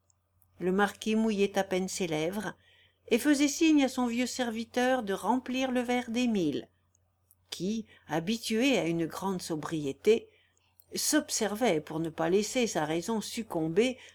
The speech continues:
à tant d'expériences réitérées sur les nombreux échantillons de cette cave seigneuriale. «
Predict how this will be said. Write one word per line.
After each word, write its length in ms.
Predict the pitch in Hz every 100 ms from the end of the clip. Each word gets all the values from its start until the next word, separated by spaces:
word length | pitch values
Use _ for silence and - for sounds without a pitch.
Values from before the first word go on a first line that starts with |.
| _
à 120 | 170
tant 340 | 165 - 254 214
d'expériences 840 | 185 - - 165 170 214 208 -
réitérées 840 | - 175 160 - 151 143 196 220 - - -
sur 300 | - 185 160
les 140 | 160
nombreux 640 | 180 220 208 185 269 175
échantillons 680 | 160 156 214 - 160 208 233
de 100 | 156
cette 360 | 143 139 220 220
cave 280 | 294 277
seigneuriale. « 840 | 269 285 226 190 165 - 110 95 -